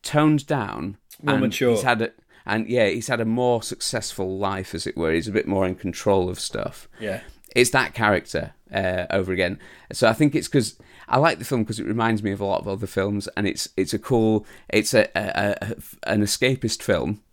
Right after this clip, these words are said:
Speaker 1: about escapism, which I,
Speaker 2: Nice.
Speaker 1: I, I, I think is, is quite cool. And, you know, it's, it's not just the, um, the soppy rom-com. It,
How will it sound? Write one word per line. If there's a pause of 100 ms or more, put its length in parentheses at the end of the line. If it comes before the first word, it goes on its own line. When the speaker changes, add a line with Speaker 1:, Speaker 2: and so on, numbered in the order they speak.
Speaker 1:
about
escapism, (400)
which
I,
Speaker 2:
Nice.
Speaker 1:
I,
I, (100)
I
think
is,
is
quite
cool. (340)
And, (240)
you
know,
it's, (800)
it's
not
just
the,
um, (320)
the
soppy
rom-com.
It,